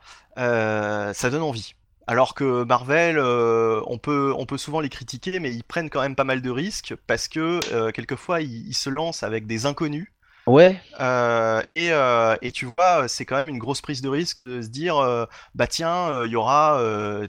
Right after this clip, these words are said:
Speaker 1: telle série écrite
Speaker 2: Ouais.
Speaker 1: par, euh, un tel
Speaker 2: Comme
Speaker 1: et
Speaker 2: Nick.
Speaker 1: que, que, que, que tu connais pas du tout, quoi,
Speaker 2: Comme
Speaker 1: finalement.
Speaker 2: ce qu'ils ont fait avec, euh, Nick Spencer, euh, sur le coup de théâtre autour de Captain America.
Speaker 1: Ouais, exactement, ouais, parce
Speaker 2: Euh,
Speaker 1: que,
Speaker 2: là,
Speaker 1: parce que finalement, on
Speaker 2: euh,
Speaker 1: peut pas dire que Spencer, ah bon, il avait fait des trucs chez Marvel, mais c'était pas non plus la méga star, quoi,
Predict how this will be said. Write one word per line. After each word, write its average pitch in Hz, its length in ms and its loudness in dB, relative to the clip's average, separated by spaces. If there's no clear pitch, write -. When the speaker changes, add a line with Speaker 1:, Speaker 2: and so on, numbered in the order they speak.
Speaker 1:
telle 147 140 -2
série 160 520 -6
écrite 143 320 0
Speaker 2:
Ouais. 196 80 12
Speaker 1:
par, 127 200 6
euh, 113 260 0
un 120 80 -4
tel 165 160 0
Speaker 2:
Comme 120 80 2
Speaker 1:
et 131 40 2
Speaker 2:
Nick. 135 180 -4
Speaker 1:
que, 123 80 -6
que, 113 200 -10
que, - 140 -14
que 113 160 -10
tu - 140 -10
connais 110 160 -6
pas 127 100 -2
du 139 80 -10
tout, 202 160 -8
quoi, 120 140 -4
Speaker 2:
Comme 127 80 4
Speaker 1:
finalement. 117 100 -2
Speaker 2:
ce 107 60 -8
qu'ils 135 160 -2
ont 123 80 2
fait 156 180 2
avec, 127 320 2
euh, 113 140 2
Nick 123 180 -2
Spencer, 131 680 0
euh, 113 40 2
sur 131 240 -4
le 113 160 0
coup - 140 -10
de 113 60 -12
théâtre 120 440 4
autour 120 180 -4
de 113 60 2
Captain 117 300 0
America. 156 500 2
Speaker 1:
Ouais, 202 140 0
exactement, 87 320 2
ouais, 87 80 6
parce 90 140 4
Speaker 2:
Euh, - 20 4
Speaker 1:
que, 135 60 2
Speaker 2:
là, - 80 10
Speaker 1:
parce 143 140 8
que 139 40 4
finalement, 127 220 2
on - 20 2
Speaker 2:
euh, - 40 -2
Speaker 1:
peut 143 80 0
pas 131 100 6
dire 156 100 4
que - 100 -4
Spencer, 139 540 2
ah - 120 2
bon, 151 180 4
il 131 120 4
avait 131 140 4
fait - 160 -10
des 151 80 -2
trucs 170 180 -8
chez 147 120 -4
Marvel, 160 340 0
mais 113 180 -2
c'était - 280 -6
pas 131 160 2
non 113 100 -6
plus 135 100 -12
la 127 80 -2
méga 117 200 0
star, - 260 -2
quoi, 101 180 -6